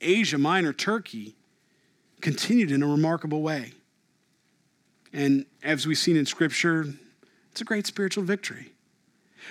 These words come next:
But we're gonna read on next week as we go into verse twenty-one. Please read on. Please read. Don't come in on Wednesdays and Sundays and just read your Bible.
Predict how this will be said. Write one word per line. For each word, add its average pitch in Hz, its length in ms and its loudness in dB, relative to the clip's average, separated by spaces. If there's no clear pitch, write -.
But 196 100 4
we're 208 120 4
gonna 226 160 4
read 247 220 4
on 233 240 6
next 208 280 0
week 226 280 2
as 160 120 0
we 180 120 2
go 202 300 4
into 175 140 2
verse 185 220 4
twenty-one. 202 460 4
Please 214 360 2
read 220 180 2
on. 175 220 2
Please 226 460 0
read. 147 380 2
Don't 202 260 2
come 220 200 2
in 208 100 4
on 180 200 4
Wednesdays 180 440 2
and 165 120 0
Sundays 156 480 2
and 143 100 0
just 147 220 -4
read 143 200 2
your 127 100 -2
Bible. 113 440 -10